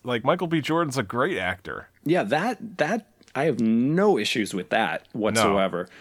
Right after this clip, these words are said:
Speaker 2: I mean, it, it did annoy me that, you know, the Human Torch is now Captain America.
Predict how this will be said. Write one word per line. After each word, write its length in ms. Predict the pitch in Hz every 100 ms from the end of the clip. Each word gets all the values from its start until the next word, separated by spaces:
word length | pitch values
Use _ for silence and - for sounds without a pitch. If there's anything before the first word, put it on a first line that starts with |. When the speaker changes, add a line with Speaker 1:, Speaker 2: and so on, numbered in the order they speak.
| - - _ _ -
Speaker 2:
I 80 | 135
mean, 160 | 127
it, 320 | 123 135 - -
it 220 | 165 107
did 180 | 151 180
annoy 340 | 180 147 143
me 260 | 147 151 147 131
that, 260 | 127 113 - -
you 120 | 117
know, 180 | 95 92
the 120 | 110
Human 260 | 131 131 117
Torch 300 | 127 123 117
is 100 | 101
now 160 | 104
Captain 380 | 101 117 104 110
America. 600 | 98 98 120 147 180 180